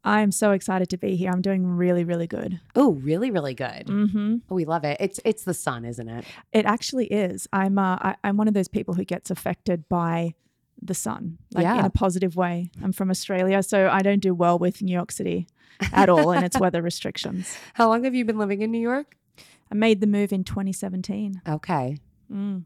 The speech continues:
Speaker 2: And now, as you sit here and you feel really, really good on a day like today,
Speaker 1: Yeah.
Speaker 2: how do you feel about that?
Speaker 1: I just can't believe that I live here. Actually, I was, um, I was just talking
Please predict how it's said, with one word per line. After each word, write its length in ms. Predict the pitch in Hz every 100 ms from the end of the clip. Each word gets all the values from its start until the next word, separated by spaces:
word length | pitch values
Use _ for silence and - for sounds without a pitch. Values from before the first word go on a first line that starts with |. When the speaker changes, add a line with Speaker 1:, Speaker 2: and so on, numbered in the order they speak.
| -
Speaker 2:
And 720 | 156 147 147 147 147 143 147 -
now, 640 | 151 151 156 160 151 147 -
as 180 | 139
you 80 | 135
sit 260 | 127 - 156
here 280 | 143 143 139
and 180 | 143
you 80 | 143
feel 220 | - 156
really, 300 | 127 143 139
really 200 | 139 139
good 360 | 131 143 143 135
on 120 | 127
a 60 | 131
day 160 | 139
like 180 | 135 131
today, 440 | - 143 147 143 139
Speaker 1:
Yeah. 100 | 190
Speaker 2:
how 120 | 196
do 80 | 233
you 140 | 262
feel 220 | - 226 254
about 240 | 131 110
that? 260 | 92 - - - - - -
Speaker 1:
I 160 | 214
just 240 | 214 214 -
can't 320 | - 190 208
believe 500 | 190 190 190 185 170 -
that 640 | 185 185 175 - - - -
I 120 | 196 190
live 260 | 185 185
here. 220 | 196 185 185
Actually, 500 | 226 - 254 202 196
I 160 | 190
was, 260 | 190 185 190
um, 180 | 185 185
I 80 | 196
was 120 | 185
just 180 | 202 -
talking 580 | 196 190 - 190 185